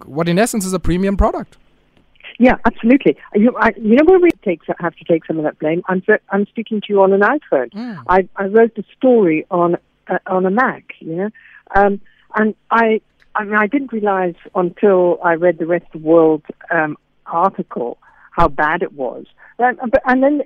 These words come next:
Speaker 2: of course, the other thing is that, um, you know, it, it's not slave labor in the sense that, you know, people voluntarily w-, go and work there, and they get paid very nicely.
Speaker 1: Mm.
Speaker 2: I mean, <clears throat> but the conditions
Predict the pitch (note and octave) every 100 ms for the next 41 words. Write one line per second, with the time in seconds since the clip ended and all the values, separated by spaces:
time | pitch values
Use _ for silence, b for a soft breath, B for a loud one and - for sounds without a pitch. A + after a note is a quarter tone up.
0 | - - - - - C4+ D#4+ C#4 D#3+ C#3+
1 | C#3 D3+ G3 F#3+ F#3 - F#3+ F#3 F#3+ b
2 | b b - G#3 G#3 - - _ _ _
3 | - - _ - _ - A3 - C4 D4+
4 | - - - - - A3 G#3 F3 - F3
5 | F3+ G#3 G#3+ E3+ D#3+ G3+ G3 F#3 G3 F3+
6 | F3+ - E3 D#3 _ G#3+ E3 - F#3+ -
7 | F3 E3 G#3 D#3 F3+ F3 D#3+ E3+ E3+ E3
8 | C#3+ C3+ C#3+ D#3 F3 _ _ - E3+ D#3+
9 | D#3+ - _ _ _ F#3 D#3 D3 E3 E3+
10 | - C3 C3 F3 F#3+ F3+ F#3 - F#3 E3
11 | D#3 _ b b F3 D#3 E3 D#3 D3+ D3
12 | D3+ - - B2 - _ C3+ C#3 C#3+ C#3
13 | E3+ F3+ E3 _ - - - - B3+ A#3
14 | G3 - A#3+ G3 G#3 A#3 F3 C#3